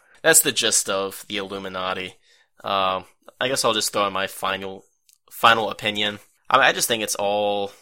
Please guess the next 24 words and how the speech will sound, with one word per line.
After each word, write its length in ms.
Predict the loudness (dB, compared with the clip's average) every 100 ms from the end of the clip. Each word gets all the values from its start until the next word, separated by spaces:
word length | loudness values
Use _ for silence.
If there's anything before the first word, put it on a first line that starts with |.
| _ _ _
more 240 | -8 -4 0
likely 360 | 0 0 -6
just, 280 | -4 -4 -4
you 60 | -2
know, 200 | -4 -4
fun 320 | 0 0 0
conjectures 800 | -6 -4 -4 -4 -6 -6 -6 -8
or 100 | -10
theories 540 | -10 -10 -8 -8 -10
that 160 | -12 -14
people 420 | -16 -14 -14 -18 -18
kinda 180 | -12 -12
come 220 | -10 -12
up 120 | -10
with. 380 | -8 -8 -10 -16 _ _ _ _ _ 0
I, 180 | 2
I 40 | 2
just 140 | 2
haven't 200 | 0 0
really 160 | -6 -4
seen 260 | -4 -4
any 460 | -10 -10 -10 -12 -14 _ _ _ _ _ _ _ -8
tangible 560 | -4 -2 -2 -2 -4 0
evidence 720 | 0 0 -2 -6 -4 -2 -2